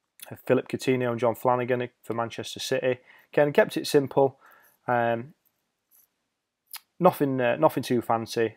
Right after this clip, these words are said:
I think it's, uh, it's quite nice artwork. And I've also did, I'm quite proud of a Michael Schumacher one, vector artwork, did his helmet, the car,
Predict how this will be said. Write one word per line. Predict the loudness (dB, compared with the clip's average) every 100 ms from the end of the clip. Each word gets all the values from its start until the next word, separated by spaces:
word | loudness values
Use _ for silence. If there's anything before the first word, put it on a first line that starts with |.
| -10
I |
think | -4 -2 -2
it's, | -6 -6
uh, | -2 0 0 -4
it's | -8
quite | 2 4 4
nice | 0 -4 -6 -10 -4
artwork. | 2 2 4 4 2 -4 _ _ _ _ _ _ _ _ _ -20 -20 -20 -20 -4
And | 2 4 4 2 -2
I've | -6
also | 2 4 4 4 2
did, | 2 2
I'm | 2
quite | 2 2 2
proud | 2 2 2
of | 0
a | 0
Michael | 4 2 2
Schumacher | -2 0 0 0 0
one, | 0 -2 -4 _ -20 _ 0
vector | 0 2 2
artwork, | 4 4 2 -2 -2 0
did | 0
his | 0 0
helmet, | 0 2 0 -4
the | -6
car, | 0 2 4 2